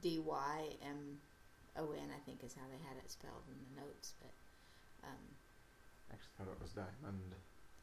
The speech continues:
Speaker 2: But anyway, continue.
Speaker 1: Yeah, but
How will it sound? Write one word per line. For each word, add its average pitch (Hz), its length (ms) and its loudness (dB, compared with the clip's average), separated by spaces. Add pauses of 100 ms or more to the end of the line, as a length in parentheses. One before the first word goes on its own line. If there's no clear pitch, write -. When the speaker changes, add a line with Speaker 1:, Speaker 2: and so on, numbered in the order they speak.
(800)
Speaker 2:
But 110 100 6
anyway, 90 180 8 (140)
continue. 98 300 0 (100)
Speaker 1:
Yeah, 165 220 2 (460)
but 196 180 10